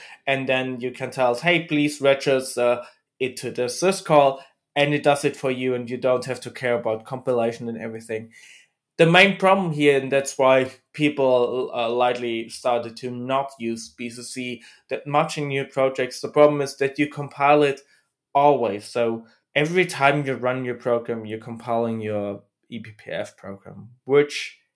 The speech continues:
is not that great because you have to ship your L V M to every system where you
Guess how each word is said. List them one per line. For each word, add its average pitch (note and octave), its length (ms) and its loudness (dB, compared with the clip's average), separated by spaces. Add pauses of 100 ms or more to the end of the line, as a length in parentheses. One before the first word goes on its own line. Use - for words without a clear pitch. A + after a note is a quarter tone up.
(380)
is - 160 -10
not D#3 220 4
that D#3+ 220 0
great C3+ 320 0
because A#2 500 -2
you A2+ 140 -6
have A#2+ 180 -6
to B2+ 140 -8
ship - 280 -4
your C3 120 2
L C3+ 300 6
V B2+ 160 2
M B2 240 2
to A2 180 -2
every A#2+ 400 -2
system A#2 680 -6
where A2 220 -4
you G#2+ 340 -8